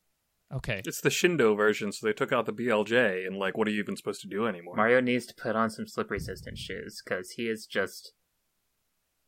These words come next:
Speaker 3: slipping, sliding, everything, and it's all like, it's like he's wearing a jetpack made of water or something. No, wait, no, that's a different game.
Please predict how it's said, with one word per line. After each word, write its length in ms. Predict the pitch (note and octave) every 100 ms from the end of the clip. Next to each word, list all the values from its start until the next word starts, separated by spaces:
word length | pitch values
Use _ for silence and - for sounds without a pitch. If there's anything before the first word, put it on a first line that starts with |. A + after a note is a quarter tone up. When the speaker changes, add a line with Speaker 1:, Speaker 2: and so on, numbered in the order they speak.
| _ _ _
Speaker 3:
slipping, 760 | - - G#2+ G2 - G2 G2 F#2+
sliding, 800 | - G2 A2+ B2 B2 A#2 A2+ G#2 A2
everything, 580 | G2+ G#2 - B2 A#2
and 100 | A2+
it's 140 | G#2+ B2+
all 140 | A#2
like, 160 | A#2 A2+
it's 140 | A2+
like 180 | D3 -
he's 260 | D3 A#2+ G#2+
wearing 340 | A#2+ C3+ B2+
a 80 | G#2
jetpack 480 | B2+ B2 - A#2+ G#2+
made 120 | A#2+
of 100 | G2+
water 240 | A#2+ C#3
or 40 | G#2
something. 300 | - G2 G2+
No, 160 | C#3+
wait, 200 | D3+ D#3+
no, 160 | C#3+ C#3+
that's 240 | D3 D#3
a 40 | B2
different 520 | - D#3 - G2+ G2+
game. 360 | F#2+ F#2 G2